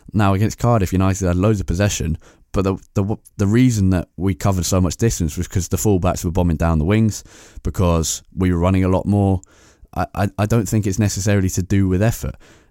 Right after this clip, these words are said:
For example, Victor Lindelof had a great game. We didn't really see him trying to play out of the back and run out of the back with the ball under Mourinho. That's not to do with effort.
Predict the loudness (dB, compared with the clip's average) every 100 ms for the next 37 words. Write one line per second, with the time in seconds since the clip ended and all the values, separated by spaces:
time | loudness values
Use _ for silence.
0 | -20 -10 -2 -2 2 0 2 0 -2 -4
1 | -2 -2 0 2 2 2 -2 -2 -8 -20
2 | _ -4 -2 0 0 -2 0 -2 -2 -4
3 | _ _ -8 -2 0 2 2 0 0 0
4 | 0 0 0 0 0 2 0 -2 -2 -2
5 | 0 0 2 2 0 -2 -2 -2 -2 -4
6 | 0 0 0 2 2 4 4 2 0 -6
7 | _ _ _ _ _ -6 -4 -4 -2 0
8 | 2 2 0 -2 -6